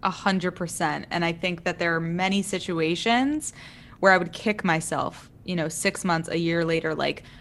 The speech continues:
"Oh, why did I handle things that way? Like, why didn't I just say how I felt? Why didn't I just stand up for myself?" And I think that, like, holding ourselves to a standard of being perfect and knowing what to do all the time, you don't learn in situations like that.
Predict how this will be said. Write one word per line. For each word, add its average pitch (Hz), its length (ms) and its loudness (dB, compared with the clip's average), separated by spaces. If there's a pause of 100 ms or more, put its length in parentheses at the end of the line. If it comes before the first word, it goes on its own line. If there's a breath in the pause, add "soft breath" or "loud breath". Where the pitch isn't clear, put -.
(340 loud breath)
"Oh, 233 400 8
why 220 180 2
did 226 100 2
I 190 60 6
handle 190 420 2
things 170 280 -2
that 147 180 0
way? 151 200 0
Like, 147 180 -2 (120)
why 180 160 2
didn't 220 160 2
I 214 60 4
just 202 240 -4
say 175 160 4
how 175 180 0
I 165 100 2
felt? 160 420 2
Why 165 140 2
didn't 185 180 0
I 180 60 0
just 170 240 -4
stand 170 360 2
up 160 120 -2
for - 120 -6
myself?" - 580 -4
And 185 100 -2
I 180 80 0
think 190 280 -2
that, 180 160 0
like, 156 320 2 (1120 loud breath)
holding 208 400 4
ourselves 196 400 6
to 190 120 0
a 170 60 4
standard 165 460 0
of 160 100 -6
being 165 240 0
perfect 170 540 -2
and 170 140 2
knowing 165 280 2
what 165 160 -4
to 170 80 -6
do 151 220 -4
all 160 140 0
the 180 80 -2
time, 208 560 0
you 185 120 0
don't 190 240 2
learn 170 240 0
in 160 140 -2
situations - 680 -8
like 92 200 -6
that. 92 340 -2